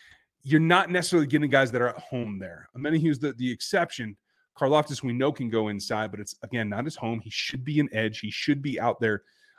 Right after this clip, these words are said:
uh, doing what he should do from the, the outside in rather than the inside out. So I hope that Turk can get off the mat, uh, and get going. And, and it's at this point in his rehab, it's generally going to be about confidence.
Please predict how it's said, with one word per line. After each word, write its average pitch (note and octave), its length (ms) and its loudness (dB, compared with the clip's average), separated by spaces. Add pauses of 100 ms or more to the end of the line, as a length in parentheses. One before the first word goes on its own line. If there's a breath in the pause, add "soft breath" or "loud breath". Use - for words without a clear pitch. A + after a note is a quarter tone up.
(120)
uh, F#2+ 140 -4 (280)
doing D#3+ 300 8
what C#3 160 4
he C3+ 100 0
should B2 240 0
do B2 140 0
from G2+ 180 -6
the, G2+ 180 -8 (120)
the G#2+ 320 -6
outside A2+ 760 2 (100)
in A2 420 2
rather B2+ 280 4
than A#2+ 100 0
the B2+ 140 -6
inside A2 500 -2
out. - 220 -8 (720 soft breath)
So B2+ 340 4
I C3 100 6
hope C3+ 380 4 (220)
that - 160 -10
Turk A#2 140 -4
can A#2+ 120 -2
get B2 180 4
off A#2 200 6
the G#2 60 -6
mat, A2 300 0 (400 soft breath)
uh, G#2 60 -4
and G#2+ 160 -4
get A#2 180 0
going. A#2 240 4
And, A#2 200 -2
and A#2 180 0
it's - 340 -6 (100)
at B2 140 2
this F#3+ 160 8
point D3+ 500 4
in C3 120 0
his A#2+ 200 0
rehab, A2+ 520 0 (140)
it's A#2 160 -8
generally E3+ 420 6
going C3+ 220 2
to B2+ 60 2
be A#2+ 140 4
about G2+ 220 2
confidence. - 540 -14